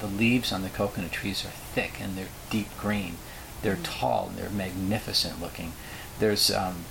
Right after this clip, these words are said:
Speaker 1: trees that are big trees everywhere. There's, um, a lot of wildlife. You see, uh, the coconut crab, the zuzu, are
Speaker 2: Mm-hmm.
Speaker 1: big. They're, they're so big that if you spread them out,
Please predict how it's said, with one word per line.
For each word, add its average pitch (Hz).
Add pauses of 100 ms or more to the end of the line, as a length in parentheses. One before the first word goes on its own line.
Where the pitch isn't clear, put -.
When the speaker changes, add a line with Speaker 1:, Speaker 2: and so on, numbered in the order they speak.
Speaker 1:
trees 117
that 101
are 90 (120)
big 123
trees - (120)
everywhere. 117 (540)
There's, 98
um, 87 (540)
a -
lot 120
of 101
wildlife. 92
You 95
see, 101
uh, 85 (160)
the -
coconut 113
crab, 113
the 95
zuzu, 107 (240)
are -
Speaker 2:
Mm-hmm. 90
Speaker 1:
big. 104 (120)
They're, 101
they're 104
so -
big 120
that 98
if -
you 95
spread -
them 113
out, 107